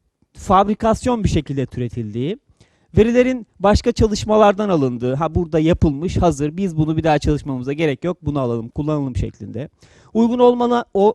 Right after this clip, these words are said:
olmayan verilerin uzaklaştırıldığı ve yenisinin konduğu, herhangi bir gönüllüde, herhangi bir hastada hoşumuza gitmeyen bir değeri,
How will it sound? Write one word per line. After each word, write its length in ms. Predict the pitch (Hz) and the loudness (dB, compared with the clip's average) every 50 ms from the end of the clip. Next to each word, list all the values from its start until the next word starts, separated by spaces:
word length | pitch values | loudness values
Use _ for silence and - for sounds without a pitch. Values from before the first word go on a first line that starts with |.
| _ - | _ 2
olmayan 520 | 214 220 233 233 226 214 214 208 202 190 | 2 2 2 2 2 0 0 0 2 4
verilerin 400 | 196 196 196 202 196 196 196 208 196 | 4 4 4 4 0 0 0 -2 -6
uzaklaştırıldığı 960 | 190 165 196 190 - - 202 190 175 - - 185 185 190 185 180 214 214 196 | -2 0 0 0 0 0 0 0 0 0 0 -2 -4 -2 -2 0 0 2 4
ve 80 | 190 | 4
yenisinin 440 | 185 185 185 185 - - 180 190 180 | 4 4 2 0 -4 -4 -6 -6 -4
konduğu, 540 | - 156 139 123 113 107 113 143 190 233 - _ _ _ _ _ | -2 -2 -2 -2 -2 -4 -4 -4 -4 -4 -8 _ _ _ _ _
herhangi 460 | - 196 190 175 202 208 208 202 202 180 | -2 0 0 0 0 -2 -2 -2 0 0
bir 100 | 190 170 | 0 2
gönüllüde, 500 | 165 175 170 165 170 165 165 160 165 160 | 2 0 2 2 0 -4 -2 -2 -2 -2
herhangi 460 | 156 156 - - 175 175 170 165 156 | -2 -2 -4 -4 -4 -2 -2 -2 0
bir 80 | 160 | 0
hastada 460 | 160 147 147 - - 160 147 151 147 - _ _ _ _ _ _ _ - | 0 0 0 -2 -6 -4 -2 -2 -4 -4 _ _ _ _ _ _ _ 0
hoşumuza 400 | 185 190 - 208 196 196 180 190 | 0 2 2 2 -2 -2 0 0
gitmeyen 440 | 175 165 - 165 156 147 147 143 143 | 0 -2 -2 -2 -2 -2 -2 -2 -2
bir 200 | 143 139 120 - _ _ _ 139 | -2 -2 -4 -6 _ _ _ 0
değeri, 380 | 160 156 156 151 175 220 214 | 2 2 4 4 2 2 0